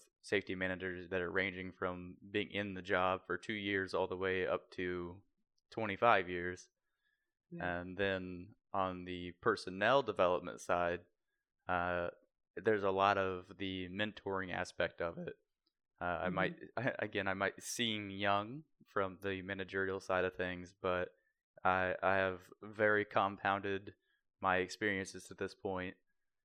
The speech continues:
Speaker 1: And so
Speaker 2: Yeah.
Speaker 1: the side of taking, taking certain programs, uh, that have a newer program manager, uh, getting them into courses that will help improve their knowledge, and then helping them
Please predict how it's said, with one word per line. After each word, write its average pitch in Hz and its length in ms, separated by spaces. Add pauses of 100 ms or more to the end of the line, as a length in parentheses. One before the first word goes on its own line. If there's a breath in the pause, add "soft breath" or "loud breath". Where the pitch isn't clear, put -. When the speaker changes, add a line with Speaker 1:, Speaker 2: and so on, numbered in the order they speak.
(160)
Speaker 1:
And 85 380 (320)
so 87 600 (640)
Speaker 2:
Yeah. 226 200
Speaker 1:
the 95 140
side 98 380
of 90 300 (360)
taking, 104 680 (300)
taking 135 420
certain 120 440
programs, 107 840 (140)
uh, 95 200
that 95 220
have 101 200
a 98 80
newer 98 260
program 95 460
manager, 95 640 (540)
uh, 87 120 (120)
getting 113 300
them 101 220
into 95 200
courses 95 520
that 101 120
will 95 120
help 95 320
improve 113 340
their 113 120
knowledge, 104 520
and 92 160
then 90 140
helping 95 400
them 90 280